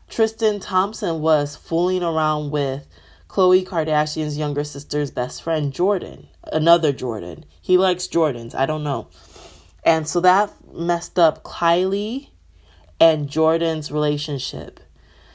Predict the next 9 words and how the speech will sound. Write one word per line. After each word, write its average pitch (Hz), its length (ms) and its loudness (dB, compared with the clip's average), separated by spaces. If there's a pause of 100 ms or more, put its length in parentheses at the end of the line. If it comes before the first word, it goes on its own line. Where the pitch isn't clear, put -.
(160)
So 196 640 6
for 208 180 0
me, 226 560 -2
every 214 280 -2
time 208 360 -2
Tristan 196 400 -4
Thompson 175 600 -2
t-, 160 240 -8
cheats, - 500 -6